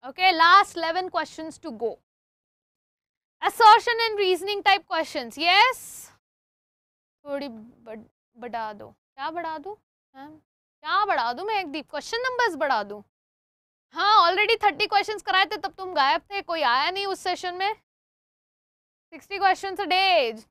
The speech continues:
थोड़ा नेक्स्ट सेशन में चाहिए तो और एक आध क्वेश्चन बढ़ा देंगे, ठीक है।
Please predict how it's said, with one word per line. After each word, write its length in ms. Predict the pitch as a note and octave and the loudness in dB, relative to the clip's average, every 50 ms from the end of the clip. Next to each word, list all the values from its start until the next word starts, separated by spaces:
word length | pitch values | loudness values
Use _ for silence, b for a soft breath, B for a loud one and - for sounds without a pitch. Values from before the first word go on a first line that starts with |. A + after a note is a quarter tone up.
| _ - | _ -6
थोड़ा 220 | D#4 D#4+ E4+ F4 | -2 0 0 0
नेक्स्ट 340 | F4 E4+ E4 E4+ - - - | 0 -2 -6 -6 -8 -12 -10
सेशन 360 | - F4 D#4+ D4 - E4 D#4+ | -6 -4 -4 -4 -6 -10 -12
में 120 | D#4+ E4 D#4+ | -10 -10 -10
चाहिए 200 | - E4+ D#4 D4+ | -8 -8 -8 -6
तो 120 | - D#4 | -4 -2
और 260 | D4 C4+ C4+ C4+ B3+ | -2 0 -2 -2 -4
एक 200 | - C4 - - | -8 -10 -10 -8
आध 120 | B3+ B3+ B3+ | -8 -8 -8
क्वेश्चन 360 | _ - A#3+ - - B3+ A#3+ | _ -20 -20 -20 -16 -14 -12
बढ़ा 240 | A3+ G3+ G3 G3 F#3+ | -10 -8 -8 -10 -10
देंगे, 260 | G3 F#3+ G3 G3+ G3+ | -12 -14 -16 -18 -18
ठीक 180 | - C4 B3+ | -20 -20 -18
है। 180 | - F4 D4 A3 | -16 -16 -16 -16